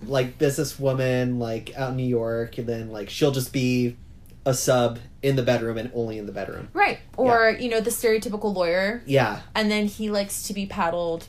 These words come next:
Speaker 2: by
Speaker 1: A dominatrix.
Speaker 2: a dominatrix.
Speaker 1: Yeah.
Speaker 2: Like, that's great. That's fine. That's perfect. That is what that person needs in their lifestyle and what they need.
Speaker 1: Yeah.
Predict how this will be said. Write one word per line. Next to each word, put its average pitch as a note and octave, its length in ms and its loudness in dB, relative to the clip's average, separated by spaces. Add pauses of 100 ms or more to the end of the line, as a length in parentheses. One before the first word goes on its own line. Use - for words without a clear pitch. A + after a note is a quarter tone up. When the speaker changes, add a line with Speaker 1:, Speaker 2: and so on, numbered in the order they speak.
Speaker 2:
by F3 600 0 (640)
Speaker 1:
A B2 60 -8
dominatrix. A#2+ 560 -2
Speaker 2:
a G3+ 40 -2
dominatrix. F#3+ 540 -4
Speaker 1:
Yeah. - 120 -4
Speaker 2:
Like, A3 260 -2 (500)
that's B3 220 0
great. C4 280 -2
That's G#3 240 -4
fine. G#3 300 -2
That's G3+ 180 -6
perfect. - 560 -10
That F#3+ 240 2
is G3 140 -6
what F#3+ 200 -4
that F3+ 200 2
person G3+ 400 -6
needs F3 600 -8 (440)
in G3 240 0
their G3 220 -2
lifestyle G3 600 -2
and F3 100 -8
what - 180 -10
they G3 120 -6
need. B3 420 -8
Speaker 1:
Yeah. D3 180 -2